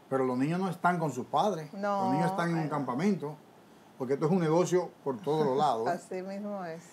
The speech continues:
Speaker 1: Pero, pero, no es que no se hagan las cosas, pero también yo digo, ¿qué tiempo tú vas a, a tener en la vida de dedicarle a tu hijo para que mañana sea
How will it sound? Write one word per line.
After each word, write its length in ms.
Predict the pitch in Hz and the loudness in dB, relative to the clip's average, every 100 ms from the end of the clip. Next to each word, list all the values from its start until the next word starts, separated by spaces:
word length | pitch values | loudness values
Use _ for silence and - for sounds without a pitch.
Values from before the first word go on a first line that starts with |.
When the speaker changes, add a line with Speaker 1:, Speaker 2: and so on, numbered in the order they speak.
| - | -4
Speaker 1:
Pero, 520 | - 185 190 156 139 - 139 | 4 6 6 2 -2 -6 -2
pero, 380 | 143 123 117 - | 0 0 -4 -8
no 100 | 139 | -4
es 80 | 147 | -4
que 100 | 165 | -2
no 100 | 156 | -4
se 100 | 147 | -2
hagan 200 | 156 151 | -2 0
las 160 | 147 135 | -2 -2
cosas, 360 | 196 190 170 - - - - - - - - - | 0 0 -2 -16 -20 -20 -20 -20 -20 -20 -20 -10
pero 160 | 127 120 | -8 -4
también 280 | 120 127 143 | 0 0 2
yo 180 | 151 | 0
digo, 360 | 143 156 131 107 - - - - - - - - - - - - - - | 2 2 0 -4 -10 -20 -20 -20 -20 -20 -20 -20 -20 -20 -20 -20 -20 2
¿qué 140 | 196 | 2
tiempo 520 | 196 170 180 165 156 | 2 -2 -4 -2 -6
tú 200 | 143 151 | -6 -6
vas 140 | 160 156 | -4 -4
a, 240 | 151 151 - 139 | -4 -6 -6 -8
a 80 | 127 | -4
tener 320 | 135 131 160 | -4 -2 -2
en 120 | 156 | -2
la 100 | 135 | -2
vida 360 | 120 185 151 131 | -2 -2 -2 -2
de 160 | 127 127 | -2 -2
dedicarle 720 | 123 113 160 156 123 117 - - | -2 0 2 2 0 -4 -8 -6
a 160 | 131 117 | -4 -4
tu 240 | - 135 | -4 -2
hijo 380 | 160 139 113 107 - - - | 0 0 -2 -8 -10 -20 -8
para 200 | 135 127 | -4 -2
que 80 | 131 | 0
mañana 440 | 131 143 156 147 | 0 0 0 -2
sea 460 | - 156 139 120 | -2 0 2 0